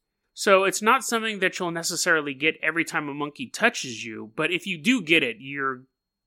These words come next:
you're, you're, you're gonna have some serious problems. And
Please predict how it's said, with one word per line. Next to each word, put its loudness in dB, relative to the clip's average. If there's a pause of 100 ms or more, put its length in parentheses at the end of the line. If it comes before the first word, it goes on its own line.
you're, 0
you're, -8
you're 0
gonna 4
have 4
some -4
serious 0
problems. -10 (360)
And 2